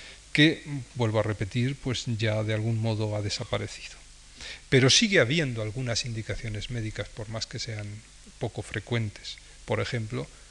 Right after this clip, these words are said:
los embarazos extrauterinos o los embarazos ec-, ectópicos, o ciertos cánceres de útero. Aquí, evidentemente, parece que sigue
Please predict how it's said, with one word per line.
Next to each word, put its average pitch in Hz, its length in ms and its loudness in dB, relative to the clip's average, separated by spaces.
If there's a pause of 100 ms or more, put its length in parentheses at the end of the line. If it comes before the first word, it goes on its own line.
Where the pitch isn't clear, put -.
(160)
los - 180 -4
embarazos 104 480 -2
extrauterinos 117 760 -6
o 123 40 -8
los 110 160 -8
embarazos 107 500 -2
ec-, 113 80 -6 (100)
ectópicos, - 880 -2 (320)
o 160 360 6
ciertos - 460 -4
cánceres 101 540 -6
de 104 100 -6
útero. - 340 -8 (800)
Aquí, 147 480 2 (220)
evidentemente, 113 920 -6 (140)
parece 110 520 -4 (340)
que - 100 -6
sigue 120 500 0